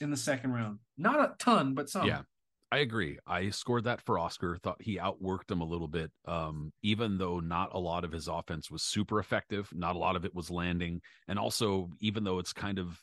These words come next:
Speaker 2: uh, it's nebulous because you don't really know how much damage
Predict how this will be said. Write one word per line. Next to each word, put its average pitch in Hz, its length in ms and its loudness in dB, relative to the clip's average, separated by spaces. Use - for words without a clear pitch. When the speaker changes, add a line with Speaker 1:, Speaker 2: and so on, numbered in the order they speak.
Speaker 2:
uh, - 400 -10
it's 117 220 -4
nebulous 110 520 2
because 82 280 -6
you 95 100 0
don't 107 160 0
really 104 220 0
know 90 160 0
how 90 180 -4
much 87 300 -4
damage 82 420 0